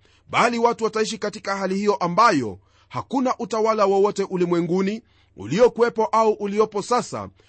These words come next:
utakaofanana na utawala wake. Hali ya ufalme wake, neno lasema kwamba utakuwa wa amani, viumbe vyote vitaishi kwa pamoja bila uhasama. Hili ndilo twalipata kwenye hicho kitabu cha Isaya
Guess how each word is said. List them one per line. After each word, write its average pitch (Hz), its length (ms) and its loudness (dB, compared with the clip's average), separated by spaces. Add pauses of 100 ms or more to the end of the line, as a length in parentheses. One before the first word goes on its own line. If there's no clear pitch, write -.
(140)
utakaofanana 220 840 -2
na 196 160 -2
utawala 175 440 2
wake. 147 340 -2 (500)
Hali 185 360 0
ya 180 100 2
ufalme 185 400 0
wake, 180 520 4 (320)
neno 170 320 2
lasema 214 360 -2
kwamba 220 380 0
utakuwa 214 420 -2
wa 202 180 2
amani, 180 520 0 (340)
viumbe 233 360 2
vyote 226 300 0
vitaishi 202 440 -4
kwa 190 120 -4
pamoja 170 640 2 (300)
bila 233 360 0
uhasama. 180 520 -2 (580)
Hili 294 260 -2
ndilo 254 260 0
twalipata 214 500 -4
kwenye 208 200 -2
hicho 208 180 -4
kitabu 190 420 -6
cha 175 180 -4
Isaya 156 540 0